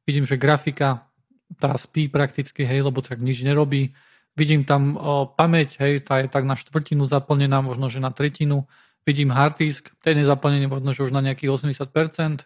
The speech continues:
Vidím, o, ako rýchlo zapisuje momentálne hard disk, hej, číta nula, zapisuje momentálne, sem tam je tam nula, sem tam je tam sto šesťdesiat kilobajtov za sekundu.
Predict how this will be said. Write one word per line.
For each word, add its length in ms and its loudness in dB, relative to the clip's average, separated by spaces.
Vidím, 480 0
o, 320 -10
ako 240 0
rýchlo 240 0
zapisuje 400 0
momentálne 480 2
hard 300 0
disk, 340 -6
hej, 320 -6
číta 320 -2
nula, 460 2
zapisuje 400 2
momentálne, 960 0
sem 160 -2
tam 240 0
je 80 -4
tam 160 0
nula, 240 2
sem 160 -4
tam 220 -2
je 80 -4
tam 180 -4
sto 160 -8
šesťdesiat 400 -6
kilobajtov 480 -2
za 160 -2
sekundu. 480 0